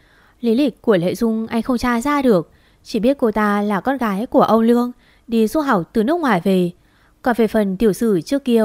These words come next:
của cô ta, anh điều tra mãi mà vẫn không điều tra ra được. Bên thám tử nói với anh, một là do có người cố ý thao túng thông tin, còn hai là do cô ta hoàn toàn không có tiểu sử trước đó.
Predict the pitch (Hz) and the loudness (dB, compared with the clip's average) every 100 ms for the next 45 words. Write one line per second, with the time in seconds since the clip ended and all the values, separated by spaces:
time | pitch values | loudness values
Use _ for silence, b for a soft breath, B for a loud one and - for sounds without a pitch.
0 | 208 233 170 214 220 226 233 - b b | 2 0 2 0 0 0 -2 -8 b b
1 | _ 214 208 196 214 156 262 269 233 233 | _ -2 -2 0 0 0 -2 -2 -2 -4
2 | 330 - _ 226 208 208 285 320 339 277 | -8 -12 _ 0 0 -2 -6 -4 0 2
3 | 165 240 269 269 302 247 208 160 b b | 0 -2 -4 -2 -2 2 2 0 b b
4 | b b b b 226 208 202 214 190 302 | b b b b -2 0 0 -4 -4 0
5 | 247 165 175 180 214 214 233 247 b b | 0 0 -4 -2 -2 0 -2 -4 b b
6 | b - 214 196 185 180 170 269 285 214 | b -4 0 2 0 -2 -4 -4 -4 -4
7 | 285 220 165 208 220 196 220 254 254 214 | 0 -2 0 -2 -2 -2 -4 -4 -4 -2
8 | 208 208 269 220 240 247 247 b b b | -2 0 -2 0 0 -2 -6 b b b
9 | - - 240 294 247 202 180 175 - - | -4 -2 0 0 2 2 0 -2 -8 -4
10 | - 233 220 208 202 240 170 190 185 170 | -2 0 2 0 2 0 2 -2 -2 -4
11 | 170 - 285 202 294 185 233 202 143 302 | -6 -4 -2 0 0 0 0 -2 0 -2
12 | 330 226 196 254 | 0 0 -2 -4